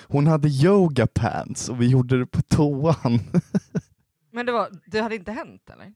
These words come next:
Speaker 1: Nej, jag ljög. För grejen var att jag, jag och Lans var ju sist i vårt gäng med att, att ha sex. Det kan man inte tro idag, va? <laughs> Jag skojar bara, jag skojar. Eh, nej, men alla våra, våra grabbpolare,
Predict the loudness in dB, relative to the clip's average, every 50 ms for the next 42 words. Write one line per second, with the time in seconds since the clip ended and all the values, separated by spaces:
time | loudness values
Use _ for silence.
0 | _ -4 0 2 4 4 4 4 4 4 4 4 2 2 0 -2 0 2 2 2
1 | 2 2 2 2 2 0 -2 0 0 0 2 2 2 4 4 6 6 6 4 4
2 | 4 4 2 2 2 2 2 2 2 2 0 -2 -2 -2 -4 0 0 0 0 2
3 | 0 0 0 0 -4 -4 -2 -2 -2 0 -2 -2 -2 -2 0 0 -2 -2 -4 -4
4 | -4 -4 -6 -8 -20 -20 _ _ _ _ _ _ _ _ -8 -4 -4 0 2 2
5 | 2 4 2 2 2 2 2 2 2 2 0 0 0 0 -2 -4 -8 _ _ _
6 | -20 _ -6 -2 -2 -2 -2 -2 -6 -8 -8 -2 0 2 4 4 4 4 2 2
7 | 2 -2 -6 -8 _ -18 _ _ _ _ _ _ -20 -20 -20 -16 -12 -10 -10 -10
8 | -10 -12 _ _ _ _ _ _ _ -12 -10 -6 -4 0 0 0 0 0 0 4
9 | 4 6 6 6 4 4 4 2 0 -2 -4 -6 -6 -6 -6 -8 -14 -20 -20 -20
10 | -12 -2 0 2 4 4 4 4 2 2 2 2 2 2 2 2 2 4 4 4
11 | 6 6 6 4 4 4 2 2 0 -2 -2 0 2 2 4 4 4 2 2 0
12 | 0 0 2 2 2 2 2 2 2 0 0 0 -2 0 2 2 4 4 4 2
13 | 0